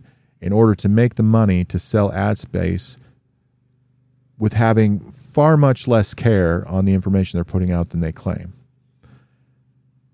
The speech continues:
It's all a business now. This is why one of the things I've said that goes back to the beginnings, and this is when I teach these classes, when I have a series of classes, one of the first things people learn on day one that I tell them that I come back to right at this point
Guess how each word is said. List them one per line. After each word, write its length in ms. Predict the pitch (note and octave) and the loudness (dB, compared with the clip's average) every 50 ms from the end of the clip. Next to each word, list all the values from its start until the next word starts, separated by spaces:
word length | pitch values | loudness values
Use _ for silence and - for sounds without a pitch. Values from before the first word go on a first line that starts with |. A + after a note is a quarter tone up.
| _ _ _ _ _ _ _ _ | _ _ _ _ _ _ _ _
It's 160 | - G#2 - | -8 -4 0
all 180 | C3+ B2+ C#3 A#2 | 2 4 4 4
a 40 | F#2+ | 4
business 420 | E2+ A#2+ D#3 D3 A2+ F#2 - - | 4 4 4 4 2 0 0 -2
now. 180 | E2+ D2 D2 E2 | -6 -8 -6 -6
This 160 | F2+ F#2 - | -6 -6 -6
is 80 | - | -4
why 140 | G2+ G#2 G#2+ G#2 | 0 0 2 2
one 200 | G2 G#2 A#2 A#2+ | 2 2 2 0
of 60 | A2 | 0
the 60 | G2+ | -2
things 300 | G2 A2+ A2+ A2 G2+ G2+ | -2 0 0 0 0 0
I've 160 | G#2 G2+ F#2 | 0 -2 -2
said 280 | - - A2+ G#2+ G2 F2 | -2 -2 0 0 0 0
that 80 | F2 | 0
goes 180 | E2 F#2+ F#2+ E2+ | -2 -2 -2 0
back 220 | - G2+ F#2+ F2 | 0 -2 -2 -2
to 80 | - - | -4 -6
the 80 | F#2 F2+ | -6 -4
beginnings, 540 | F#2+ F#2+ F#2 G2+ G2 F#2 E2 D#2+ D#2+ - - - | -4 -2 0 0 0 0 -2 -4 -6 -8 -12 -6
and 160 | F2+ F2 F2+ | -2 0 0
this 200 | F#2+ G2 - - | 0 0 -2 -2
is 100 | F#2 E2+ | -4 -4
when 180 | E2 E2+ E2+ E2+ | -2 -2 0 0
I 100 | E2+ E2 | 0 -2
teach 360 | - - - A2+ A#2 - - | -4 -2 -2 -2 -2 -2 -2
these 180 | G#2+ G2+ F2+ - | -2 -2 -2 -2
classes, 520 | - - G#2+ G#2 G#2 F#2+ - F#2+ D#2+ E2+ | -2 -2 0 0 -2 -2 -4 -8 -6 -6
when 120 | F2 E2+ | -4 -4
I 40 | E2+ | -4
have 80 | E2+ E2+ | -4 -6
a 40 | E2 | -6
series 320 | - - F#2+ F2+ F2+ E2 | -4 -2 0 0 0 0
of 80 | E2 - | -4 -6
classes, 380 | - F2+ E2+ E2 - D#2 D#2+ | -4 -4 -4 -4 -6 -8 -8
one 140 | E2 E2+ E2+ | -6 -4 -4
of 60 | D#2+ | -4
the 80 | D2+ - | -6 -8
first 300 | - - B2 C3 B2 - | -2 0 2 2 2 2
things 180 | B2+ G#2+ F#2 | -2 -4 -2
people 240 | - - G#2 - G2 | -2 -4 -4 -2 -2
learn 140 | F#2+ F#2 F2+ | -2 -2 -2
on 100 | F2 F2 | -2 -2
day 140 | F2 F2 E2+ | -2 -4 -4
one 180 | E2 D#2+ D#2+ D#2+ | -2 -4 -4 -4
that 80 | D2+ | -4
I 80 | D#2 D2+ | -6 -6
tell 220 | - - E2 E2 | -6 -6 -6 -4
them 120 | D#2+ D#2 D2+ | -4 -6 -6
that 100 | D2+ D2 | -6 -8
I 60 | C#2 | -8
come 180 | C#2 - - F#2 | -8 -6 -4 -2
back 160 | F#2 F2 D#2 - | -2 -2 -4 -6
to 120 | - D2+ | -10 -10
right 340 | D2+ D2+ C#2+ D2+ E2 F2+ F#2 | -8 -6 -4 -2 -2 -2 -2
at 100 | F#2+ - | -2 -4
this 140 | F2+ F2 - | -8 -10 -10
point 300 | - F2+ F2+ E2 - | -10 -10 -10 -10 -10